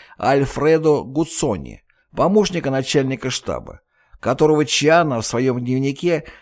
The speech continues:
характеризует как бездарность с большим животом и париком из выкрашенных волос, и которого, по его мнению, просто позорно представлять немцам.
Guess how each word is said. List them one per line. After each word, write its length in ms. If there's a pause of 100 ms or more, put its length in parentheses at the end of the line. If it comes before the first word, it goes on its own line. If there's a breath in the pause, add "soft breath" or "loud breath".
(100)
характеризует 720
как 260
бездарность 880
с 60
большим 440
животом 640 (240 soft breath)
и 120
париком 520
из 260
выкрашенных 600
волос, 460
и 60
которого, 560
по 140
его 220
мнению, 580 (420)
просто 340
позорно 680
представлять 680
немцам. 560